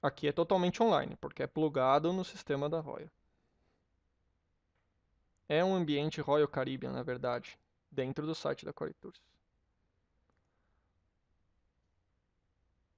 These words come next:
Conforme a gente avança, escolhe as cabines,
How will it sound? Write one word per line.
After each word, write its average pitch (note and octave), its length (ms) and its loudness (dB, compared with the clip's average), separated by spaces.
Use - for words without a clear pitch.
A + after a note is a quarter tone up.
Conforme C#3+ 440 2
a C#3 40 0
gente C#3+ 220 0
avança, F3 580 4
escolhe D#3+ 400 2
as D3 120 0
cabines, D3+ 800 -2